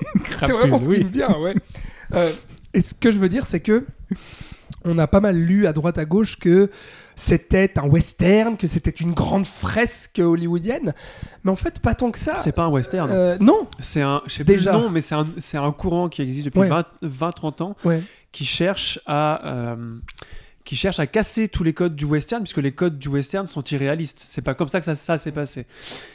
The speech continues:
Speaker 3: Et il y a plusieurs, mais voilà, j'ai pas de nom,
Speaker 2: Mhm.
Speaker 3: mais ça fait partie de, je me rappelle plus du nom de ce truc.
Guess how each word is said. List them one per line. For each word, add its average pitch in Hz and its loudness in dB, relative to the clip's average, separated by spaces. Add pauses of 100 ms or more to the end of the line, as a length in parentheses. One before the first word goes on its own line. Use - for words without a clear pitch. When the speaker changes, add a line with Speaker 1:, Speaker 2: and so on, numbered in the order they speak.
(180)
Speaker 3:
Et 180 4
il 175 4
y 156 4
a 139 4
plusieurs, 165 -2
mais 135 -4
voilà, 151 -2
j'ai 135 -4
pas 147 0
de 160 -6
nom, 180 -2
Speaker 2:
Mhm. - -2
Speaker 3:
mais 147 -2
ça 139 -4
fait 151 -2
partie 151 -6
de, 135 -8
je 127 -12
me 139 -8
rappelle 135 -4
plus - -10
du 135 -10
nom 127 -10
de 123 -14
ce - -14
truc. - -10